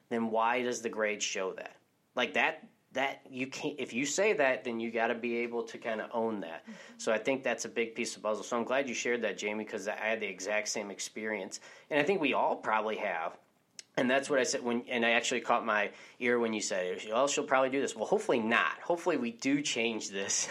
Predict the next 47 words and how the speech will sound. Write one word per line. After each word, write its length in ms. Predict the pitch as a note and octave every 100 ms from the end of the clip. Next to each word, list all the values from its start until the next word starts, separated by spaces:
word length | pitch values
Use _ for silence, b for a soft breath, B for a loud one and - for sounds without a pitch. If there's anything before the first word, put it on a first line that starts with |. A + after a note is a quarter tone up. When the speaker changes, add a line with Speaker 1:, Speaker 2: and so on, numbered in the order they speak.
| -
Speaker 1:
<laughs> 120 | C3+
grading 400 | A#2 B2 B2 A#2
Speaker 2:
Right. 100 | A2+
Speaker 1:
practice 540 | A#2+ A2+ - A#2 - - B B B B
over 320 | B2 A#2+ A#2
time. 400 | - C3 B2 G#2+ - B C3+
And 120 | C3+
then, 220 | E3 D3
you 160 | F3 F3
know, 120 | D3
you 240 | D3+ C#4
at 100 | -
the 60 | -
post-secondary 920 | - F3 - B2 A2+ G#2+ G#2+ G#2 G2+
level 460 | G#2 G2 F#2 F#2 B B B B2+
of, 500 | B2 A#2 A2+ A2 - _ _ _ _ _ _ -
you 140 | D3+
know, 120 | B2+
s-, 180 | A#2 -
we 220 | C#3 C#3 C#3
do 260 | B2 D#3
know 240 | D3+ A#2 A2+
at 140 | A2
that 260 | A#2 A2+ A#2
level, 400 | A2+ A2 A2 G#2+
sometimes 540 | C3+ D3+ C3+ A#2+ A2
it's 120 | G#2+
just 360 | A#2+ A2+ - -
pass 320 | - G2+ -
fail, 360 | - A2+ B2 G2
or 320 | G2 G#2 G#2
it's 180 | G#2 -
just 420 | A#2 A2 - A#2
you 160 | A2
have 260 | A2 A#2+ A#2
a 60 | A2
certain 320 | - A2+ A#2
responsibility. 560 | G#2+ B2 A#2 C3 A#2
But 100 | A#2+
you 180 | A#2 A3+
said 300 | C#4+ D#3 C#3+
your 100 | D3+
students 380 | D3 D3 C#3 C3
about 300 | G#2+ A2+ A2+
not 240 | G#2+ G2+
getting 280 | - A2+ G#2+
grades. 600 | - F#2 G2 A2 C#3 -